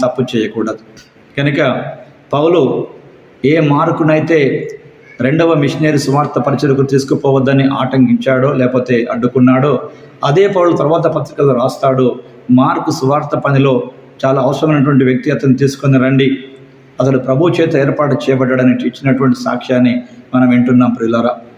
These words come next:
కనుక గొప్ప సేవకులు అయినప్పటికీ అనేక సందర్భాలలో వారు చేసేటువంటి ఒక చిన్న చిన్న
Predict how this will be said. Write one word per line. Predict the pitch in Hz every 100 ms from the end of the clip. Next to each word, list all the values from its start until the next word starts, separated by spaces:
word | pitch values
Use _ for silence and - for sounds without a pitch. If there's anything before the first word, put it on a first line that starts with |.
| - 143
కనుక | 147
గొప్ప | 139 147 143 190
సేవకులు | - 156 156 151
అయినప్పటికీ | 143 143 143 135 143
అనేక | 127 135 135
సందర్భాలలో | 127 123 127 120 127 127 135 - - - - -
వారు | 139 160
చేసేటువంటి | 170 175 170 160 156
ఒక | 151
చిన్న | 131 143
చిన్న | 143 156 147 131